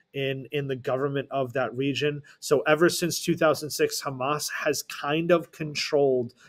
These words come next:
the Gaza Strip because of their not only kind of military presence, but also because of their political presence in that region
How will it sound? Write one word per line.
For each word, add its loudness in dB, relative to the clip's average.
the 0
Gaza 0
Strip -2
because -8
of -8
their 0
not 8
only 0
kind -2
of -2
military 4
presence, -2
but -4
also -2
because -8
of -10
their -4
political -2
presence -8
in -4
that -4
region -4